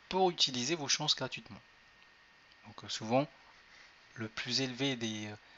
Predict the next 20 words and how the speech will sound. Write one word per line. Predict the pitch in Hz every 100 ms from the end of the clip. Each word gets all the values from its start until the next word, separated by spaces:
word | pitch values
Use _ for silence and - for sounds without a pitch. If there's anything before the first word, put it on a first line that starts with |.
| - - - -
des | 127 117
héros | 117 123 127
que | 123
vous, | 113 110 110 110 110
vous | 113
allez | 117 117
pouvoir | - 120 117
posséder | - 113 120 117 139 147
est | 120 107
en | 110
mauve | 110 139 127
ici. | 110 - 147 - - - -
Donc | 117
c'est | - 117 117
un | 113
héros | 123 113 110
rare. | - 127 113 - - - - - - - - -
Euh, | 110 107
en | 110 113 107 107 110
jaune, | 120 147 151